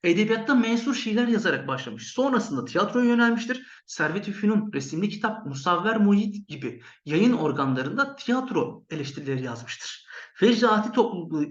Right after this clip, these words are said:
topluluğu içerisinde tiyatro ile ilgilenen iki önemli isimden biridir. Bir diğer önemli isim kimdir diye sizlere soracak oldukları zaman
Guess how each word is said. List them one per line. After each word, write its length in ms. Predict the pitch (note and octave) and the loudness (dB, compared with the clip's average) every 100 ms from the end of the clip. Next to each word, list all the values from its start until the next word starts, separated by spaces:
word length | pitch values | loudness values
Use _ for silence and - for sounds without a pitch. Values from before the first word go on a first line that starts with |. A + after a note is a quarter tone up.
| - _ | -6 _
topluluğu 300 | - D#3+ D#3+ | -2 -2 0
içerisinde 640 | F#3+ - D#3 - C3+ - - - _ | -2 0 0 0 -4 -4 -10 -20 _
tiyatro 500 | - E3 B3 C4+ A3 | -4 2 2 4 2
ile 200 | C#3+ C3+ | 4 2
ilgilenen 720 | D#3+ F3+ D#3+ B2 C3 - - - | 0 -2 0 2 0 -4 -14 -12
iki 280 | - - D4+ | -8 -4 -2
önemli 460 | F3+ C#3+ B2 D3+ | 0 2 0 -2
isimden 680 | G3+ - C3+ G3+ C4 - - _ - | -4 -4 0 2 0 -4 -12 _ -4
biridir. 600 | D#3 D3 - - - - - | 0 2 0 -6 -12 -20 0
Bir 240 | A3+ C#4 | 6 6
diğer 160 | A3 F#3 | 6 2
önemli 360 | D3+ E3 F3+ A#3 | 4 2 4 2
isim 300 | - D3+ A#2 | 0 -4 -6
kimdir 460 | - C4+ G3+ C#3 | -2 0 2 0
diye 140 | C#3+ A#2 | 0 -4
sizlere 360 | D#3+ F#3 A#2+ | 0 0 0
soracak 460 | - E3 D3 B3+ - | -2 -4 0 0 0
oldukları 380 | D3 C3 C#3 B2+ | -2 -2 -4 -4
zaman 540 | B2+ D3+ C4 - - | -2 2 2 0 -8